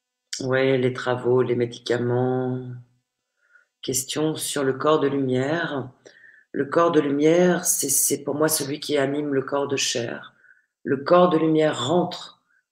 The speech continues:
dans le corps de chair et anime le corps de chair avec son souffle. Le souffle est le lien entre le corps de lumière et le corps de chair. On pourrait l-, alors certains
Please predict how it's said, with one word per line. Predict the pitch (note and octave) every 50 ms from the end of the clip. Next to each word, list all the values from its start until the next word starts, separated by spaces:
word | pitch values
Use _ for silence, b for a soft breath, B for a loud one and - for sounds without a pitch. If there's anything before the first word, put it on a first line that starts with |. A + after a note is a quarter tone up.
| _ _ _ _ _ _ _ -
dans | C#3+ B2+ C#3 C#3+ D3+
le | C#3+
corps | C#3 - D3 C#3 C3
de | B2 B2
chair | - - - C3 B2 C#3 D#3 D#3+ D#3+ D3+ - - B B B B B B _ _ _ _
et | - C3 - B2+ -
anime | - D#3 D#3 D#3 D#3 E3+ E3+ E3 D3+ C#3 C3 C3 C3 - - _ _ _ _ _
le | - A#2+ C3 B2+
corps | C3 C#3+ C#3 C#3
de | C3 C3
chair | - - C#3 C3+ C3
avec | C3 B2+ B2 B2
son | - C3+ C3
souffle. | - - - C3+ - - - C3+
Le | C#3 C3
souffle | C3 - - - E3+ F3 E3+ - - - - A#2+ B2 B B B B B B - - -
est | B2+
le | B2+ C3 C3
lien | B2+ C3+ C#3 C#3+ C#3+ D3
entre | D3 C#3+ - - C#3 B2 - - C3
le | C3 C3
corps | B2+ - D3 C#3+ C#3 C#3 C3+
de | C3
lumière | B2 B2+ B2+ B2+ B2+ C3 C#3 C#3+ D3 D3+ C#3+ C#3 C#3
et | -
le | B2+ B2
corps | B2 - C3+ B2+ B2
de | B2 B2
chair. | - - - C3+ A#2+ B2 C3+ C#3 C3+ - - _ _ _ _ _ _ _ _ _ _ _ _ _ B B B B B _ -
On | - C#3 C3
pourrait | C3+ C3+ - C#3+ B2 C#3 C#3+ C#3+ C#3+ C#3+ C#3+ C#3+ C#3+ C#3+ C#3+ C#3
l-, | C#3 C#3 C3+ C3+ C3+ C3+ C3 C3 C3 B B B B B B
alors | - C3 C#3 -
certains | - - C#3 A#2+ - E3 E3 E3